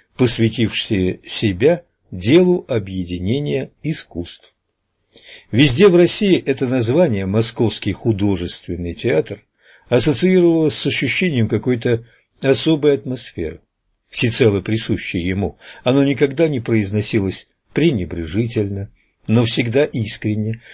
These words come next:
и с глубоким почтением, и так было не только в крупных городах,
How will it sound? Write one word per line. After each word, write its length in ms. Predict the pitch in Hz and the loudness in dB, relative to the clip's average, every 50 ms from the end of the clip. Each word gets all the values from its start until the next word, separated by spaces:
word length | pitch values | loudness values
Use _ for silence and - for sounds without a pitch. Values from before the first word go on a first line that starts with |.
| - - - | -20 -12 -4
и 160 | - 123 127 | -2 0 2
с 80 | 120 | 2
глубоким 540 | 113 113 127 127 110 127 139 - - 139 127 | 2 2 2 4 6 4 4 4 2 -2 -2
почтением, 720 | 113 131 123 117 - - - 117 143 151 123 98 92 92 92 | -2 -2 -2 -2 -4 -2 0 0 0 0 0 0 0 0 -2
и 40 | |
так 240 | 90 - 107 95 - - | 0 0 -2 -2 -2 -2
было 240 | 104 104 101 98 | -2 -2 0 0
не 120 | 98 95 92 | -2 -2 -2
только 360 | 92 - 143 175 180 - 120 | 0 0 0 0 0 -2 -6
в 100 | - - | -6 -4
крупных 440 | - 113 101 92 - 92 92 92 85 | -4 -4 -4 -2 -2 -2 -2 -2 -2
городах, 480 | 90 101 92 90 85 87 87 82 - | -2 -2 -2 -2 -2 -2 -4 -4 -6